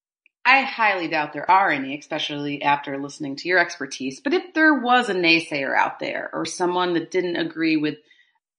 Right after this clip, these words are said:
money being allocated to save or help conserve Asian elephants or save habitat and land for them. What would you say to help get them excited about Asian elephant conservation or to,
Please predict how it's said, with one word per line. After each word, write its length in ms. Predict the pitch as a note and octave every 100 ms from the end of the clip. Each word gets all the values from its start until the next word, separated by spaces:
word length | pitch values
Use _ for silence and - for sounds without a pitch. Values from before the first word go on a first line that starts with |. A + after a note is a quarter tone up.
| -
money 320 | D#3+ E3 E3
being 280 | D#3+ D#3 D3+
allocated 580 | D3 D3 D3 C#3+ C#3 C3+
to 540 | - C#3 C3+ C3 B2+ - _
save 460 | - - D#3+ D3+ D3+ _ _ _ _ _
or 240 | C#2 C2 - - _ _ _ _ -
help 480 | - E3 D3+ D3
conserve 420 | - D#3+ - D#3+ D3
Asian 240 | D3 D3
elephants 540 | C#3+ C#3+ D3 C#3 C3
or 60 | C3
save 360 | - D3+ D3 C#3+ C#3
habitat 640 | D3 E3 D3+ - - D3 D3+
and 80 | D3
land 240 | C#3+ D3
for 100 | D3
them. 380 | C#3+ C3 B2+ C3 _ _ _ _ _ _ _ _ _ F#3+
What 240 | B3+ C4+ C#4+
would 140 | C4+
you 140 | A#3+
say 640 | A#3 G3 F#3 F3 E3+ D#3+ - _ _ _ _ _ -
to 80 | E3+
help 280 | E3 E3 E3+
get 120 | E3+
them 140 | D#3
excited 540 | D3+ - D3 C#3+ C3+ C3+
about 360 | - C#3 C#3 D3
Asian 260 | C#3+ C3+
elephant 480 | B2+ C3 B2+ C#3+ C#3
conservation 720 | C#3 C3+ C3+ C3 A2+ - B2+
or 180 | C3 C3
to, 200 | C3 -